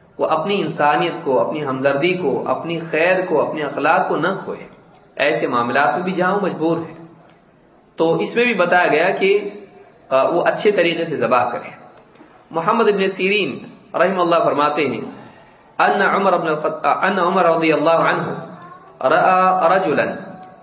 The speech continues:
یجر شاة لیذبحها۔ عمر ابن خطاب رضی اللہ تعالیٰ نے ایک آدمی کو دیکھا کہ وہ بکری کو گھسیٹ کے لے جا رہا ہے ذبح کرنے کے لیے۔ فضربه بالدرة۔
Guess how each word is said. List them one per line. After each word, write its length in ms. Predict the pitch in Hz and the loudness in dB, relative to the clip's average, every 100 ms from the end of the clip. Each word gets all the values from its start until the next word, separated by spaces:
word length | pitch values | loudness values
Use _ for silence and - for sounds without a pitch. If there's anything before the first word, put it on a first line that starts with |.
| - | -4
یجر 540 | 143 151 190 175 180 | -2 2 0 2 -2
شاة 460 | 175 180 185 185 180 185 180 - | 0 2 4 4 0 0 -4 -8
لیذبحها۔ 800 | - 151 160 151 180 185 123 - - - - - - - - - | -6 0 0 2 0 2 0 -4 -10 -18 -20 -20 -20 -18 -18 -6
عمر 200 | 185 196 | 0 2
ابن 160 | 170 170 | 0 -2
خطاب 460 | 170 170 170 180 | -2 0 2 2
رضی 160 | 147 147 | 2 0
اللہ 300 | 139 143 143 | 2 2 2
تعالیٰ 200 | 143 143 | 0 0
نے 180 | 120 131 - - - - - - | -4 -4 -10 -18 -20 -20 -20 -10
ایک 200 | 147 143 | -4 0
آدمی 300 | 139 143 165 | 2 2 0
کو 100 | 170 | -2
دیکھا 360 | 135 139 175 160 | 0 0 2 0
کہ 140 | 160 | 0
وہ 120 | 147 | -4
بکری 340 | - 135 - 175 | -2 -4 -4 -6
کو 140 | 175 | -6
گھسیٹ 720 | 123 123 - 170 202 220 - | -8 -10 -10 -6 -4 -4 -4
کے 80 | 180 | -2
لے 120 | 160 | -2
جا 200 | 123 101 | 0 0
رہا 120 | 98 | -2
ہے 100 | - - - - _ _ _ _ | -6 -14 -20 -20 _ _ _ _
ذبح 260 | 135 123 123 | -4 2 2
کرنے 320 | 110 101 101 | 0 -4 -6
کے 120 | 98 | -10
لیے۔ 220 | - - - - _ _ _ _ _ _ _ | -16 -20 -20 -20 _ _ _ _ _ _ _
فضربه 680 | 123 123 160 180 165 151 147 | -2 2 2 2 2 0 0
بالدرة۔ 720 | 139 131 135 - 90 - - | -2 -2 0 -2 -4 -10 -14